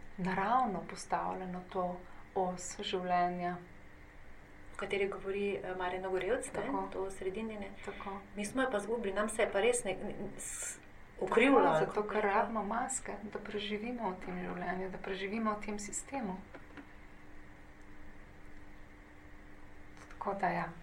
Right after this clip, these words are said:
Speaker 1: <laughs>
Speaker 2: Osvobaja, skratka,
Speaker 1: Tako.
Speaker 2: osvobaja, eh, ta tehnika frankta-, fraktalne, eh,
Speaker 1: Mhm.
Speaker 2: risbe, fraktalno risanje osvobaja, lahko rečeva,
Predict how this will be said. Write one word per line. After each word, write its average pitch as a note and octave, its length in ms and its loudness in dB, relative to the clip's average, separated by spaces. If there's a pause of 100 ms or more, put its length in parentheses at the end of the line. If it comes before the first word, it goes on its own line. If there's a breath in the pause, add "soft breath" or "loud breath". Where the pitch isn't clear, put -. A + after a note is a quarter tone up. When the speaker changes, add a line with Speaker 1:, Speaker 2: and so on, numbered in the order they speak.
(160)
Speaker 1:
<laughs> - 360 6
Speaker 2:
Osvobaja, F#3+ 920 12
skratka, A3+ 560 12
Speaker 1:
Tako. - 120 10
Speaker 2:
osvobaja, F#3+ 1000 12
eh, E3+ 580 6
ta G3+ 180 12
tehnika A3+ 520 8
frankta-, F3+ 480 8
fraktalne, G#3 680 12 (120)
eh, - 80 2 (440)
Speaker 1:
Mhm. G#3 160 10
Speaker 2:
risbe, A#3 280 8
fraktalno F#3 480 8
risanje F3 360 2
osvobaja, F3+ 880 10
lahko A#3+ 260 8
rečeva, G#3+ 480 10